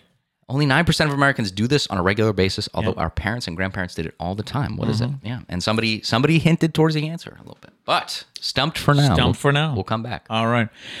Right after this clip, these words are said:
Speaker 2: This week marked the anniversary of YouTube being founded, which we thank them, or there'd be no show. So, uh, that was February. It was Valentine's Day, February fourteenth,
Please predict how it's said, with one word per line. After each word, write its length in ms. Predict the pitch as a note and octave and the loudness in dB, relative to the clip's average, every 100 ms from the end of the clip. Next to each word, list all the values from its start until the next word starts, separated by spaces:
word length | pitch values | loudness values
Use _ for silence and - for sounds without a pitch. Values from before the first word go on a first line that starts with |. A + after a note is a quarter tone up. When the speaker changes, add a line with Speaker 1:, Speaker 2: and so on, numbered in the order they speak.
| - - | -14 0
Speaker 2:
This 260 | F3 B3+ G#3+ | 2 2 4
week 280 | A#3+ G#3+ | 2 4
marked 280 | E3 E3+ D#3+ | 4 4 4
the 220 | D3 D3 D3+ | 2 0 0
anniversary 680 | F#3+ A#3 E3+ F#3+ - E3 B2 | 2 2 2 2 2 4 4
of 100 | F#2 | 2
YouTube 600 | G#2 D#3+ G#3 - C3 F#2+ | 2 2 2 2 4 4
being 240 | G#2+ G#2 | 2 0
founded, 560 | G2 B2 A2 G#2+ D3+ D#3 _ _ _ | 0 0 2 0 -2 -4 _ _ _
which 240 | G2 - - | -10 -8 -8
we 120 | F#2 | -8
thank 280 | - B2+ A#2 | -6 -4 -4
them, 320 | C3+ F3 E3 | -8 -8 -10
or 180 | B2+ A2+ | -8 -8
there'd 320 | G#2 A2+ G#2+ | -2 -2 0
be 100 | A2+ | -2
no 180 | A2+ G#2 | 0 -2
show. 280 | G2 D#2+ A1 _ - - - - - | -2 -6 -8 _ -20 -20 -20 -20 -12
So, 460 | - - C3+ B2+ | -2 2 4 4
uh, 280 | B2 A#2 G#2+ | 2 4 4
that 180 | A2 C3+ | 4 4
was 200 | C3+ - - | 2 0 -2
February. 360 | - D#3+ D#3 C3+ | 0 2 2 2
It 60 | |
was 180 | A#2 G#2 | 2 0
Valentine's 640 | A2+ C#3+ D3 B2 G#2+ G2 | 0 2 0 0 -2 -2
Day, 160 | G#2 G2 | -2 -2
February 380 | - C#3+ D3+ C3+ | 2 4 4 2
fourteenth, 560 | C#3 C3+ - C3+ A#2 | 2 2 2 0 0